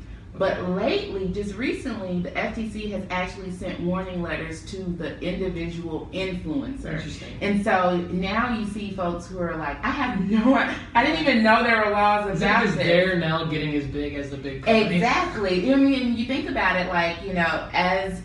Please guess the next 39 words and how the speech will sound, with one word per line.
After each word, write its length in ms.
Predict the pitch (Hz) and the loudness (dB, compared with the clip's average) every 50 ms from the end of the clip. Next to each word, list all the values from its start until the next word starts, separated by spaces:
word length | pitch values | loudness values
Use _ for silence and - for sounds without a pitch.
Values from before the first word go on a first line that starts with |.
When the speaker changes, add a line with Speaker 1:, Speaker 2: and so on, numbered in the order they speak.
| - - | -8 -2
Speaker 1:
um, 520 | - 170 160 156 156 156 151 - - - - - - - | -2 0 0 0 -2 -2 -4 -8 -10 -14 -14 -16 -14 -6
time 340 | - 247 220 208 208 208 202 | -2 0 0 2 0 -2 -2
passes 640 | 220 196 196 208 226 220 - - - 160 160 165 165 - | -2 0 0 0 0 -2 -4 -8 -8 -8 -10 -12 -10 -8
and 460 | 165 165 165 165 165 165 160 156 - | -6 -6 -4 -4 -6 -6 -8 -8 -8
the 200 | 165 160 156 156 | -6 -6 -6 -6
space 360 | - - 175 165 170 175 175 175 | -6 -6 -4 -2 -2 -4 -4 -6
becomes 360 | 175 - 185 175 170 - 160 | -6 -4 -4 -4 -4 -4 -6
more 280 | 160 165 170 170 165 | -8 -6 -6 -6 -6
developed, 500 | 160 156 - - 175 185 175 165 165 - | -6 -8 -8 -4 -2 -2 -2 -2 -4 -4
you 80 | 180 175 | -2 0
know, 120 | 175 165 | 0 0
initially 420 | 156 160 175 240 - - - 180 175 | 0 0 -2 -4 -6 -6 -6 -6 -6
it 60 | 170 | -6
was 100 | 170 170 | -6 -8
just 160 | 170 175 - 170 | -10 -10 -8 -6
like, 240 | 170 151 151 151 151 - - - - - - - - - | -6 -6 -6 -6 -8 -10 -12 -14 -14 -14 -14 -14 -6 0
most 320 | 175 185 - - - - | 2 2 2 2 0 -2
people 200 | 277 226 220 - | -4 -4 -4 -4
probably 380 | - 190 185 185 180 175 170 165 | -2 0 0 0 0 -2 -4 -4
didn't 220 | 165 175 175 175 | -4 -2 -2 0
even 260 | 175 175 - 160 156 - | -2 -2 -2 -4 -6 -8
think 220 | 170 170 165 160 | -8 -10 -10 -10
you 80 | 170 175 | -10 -10
could 240 | - 170 - - 143 | -8 -6 -6 -4 -2
make 220 | 160 - - - | -2 -2 -2 -2
a 60 | 143 | -6
living 520 | 139 147 151 143 139 - 139 139 135 135 135 | -6 -6 -6 -6 -4 -4 -2 -2 -2 -4 -4
from 520 | - - 156 151 139 135 131 127 127 - - | -4 -2 0 0 2 0 -2 -4 -6 -8 -6
blogging. 520 | 165 165 156 147 147 139 135 131 135 135 | -2 -2 0 0 0 -2 -4 -6 -6 -4
Like, 240 | 135 135 135 139 - | -4 -4 -4 -4 -4
this 160 | 175 180 175 | -4 -4 -2
was 100 | 175 175 | -4 -4
Speaker 2:
Yeah. 80 | 175 170 | -4 -4
Speaker 1:
just 140 | - - - | -6 -4 -6
a 40 | - | -6
hobby, 640 | - - - 180 - - - - 117 127 139 - - | -6 -2 0 2 2 2 2 0 -4 -6 -8 -8 -6
you 160 | 165 170 160 | -4 -2 -2
know, 220 | 151 143 139 143 - | 0 0 0 -2 -2
in 420 | 151 160 160 147 117 - - - | -4 -4 -4 -4 -6 -8 -10 -12